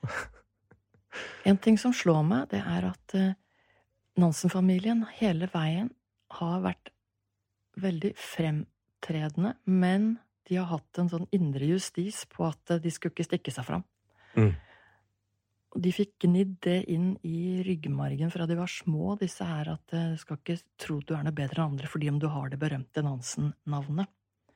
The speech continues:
Speaker 1: Og det med at, eh, hans far var litt, eh, ja,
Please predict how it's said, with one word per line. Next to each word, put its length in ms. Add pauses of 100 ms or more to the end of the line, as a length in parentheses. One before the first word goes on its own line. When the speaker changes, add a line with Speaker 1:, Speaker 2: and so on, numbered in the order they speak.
(840)
Speaker 1:
Og 100
det 140
med 100
at, 240
eh, 460
hans 180
far 420
var 220
litt, 380
eh, 300 (960)
ja, 60